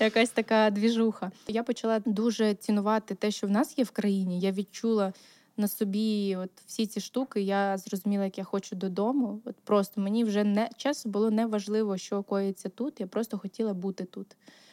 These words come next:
що, типу, навіть якщо, е, стрьомно, така ситуація, я не хочу нікуди, типу, їхати, я хочу бути з чоловіком вдома. І коли я повернулася додому, я сказала, що, напевно, все, я, типу, більше отак надовго нікуди не поїду, бо я просто не хочу.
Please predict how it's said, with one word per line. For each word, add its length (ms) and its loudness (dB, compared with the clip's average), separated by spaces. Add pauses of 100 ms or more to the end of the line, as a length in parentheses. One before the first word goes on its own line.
(140)
що, 120 -8
типу, 260 -6
навіть 400 0
якщо, 640 -4 (360)
е, 280 -6
стрьомно, 960 2
така 260 -4
ситуація, 600 -2
я 160 -2
не 280 0
хочу 440 -8
нікуди, 340 -10
типу, 280 -8
їхати, 400 -4
я 40 -4
хочу 340 -6
бути 240 -8
з 80 -12
чоловіком 680 -4 (160)
вдома. 340 -2
І 80 -4
коли 260 2
я 140 0
повернулася 640 -4
додому, 540 -4 (420)
я 80 0
сказала, 240 -4
що, 180 -6
напевно, 380 0
все, 300 -6
я, 140 -4
типу, 280 -6
більше 420 -2
отак 340 -4
надовго 440 0
нікуди 600 0
не 140 -4
поїду, 420 -4
бо 120 -6
я 200 -4
просто 440 -6
не 160 -6
хочу. 380 -14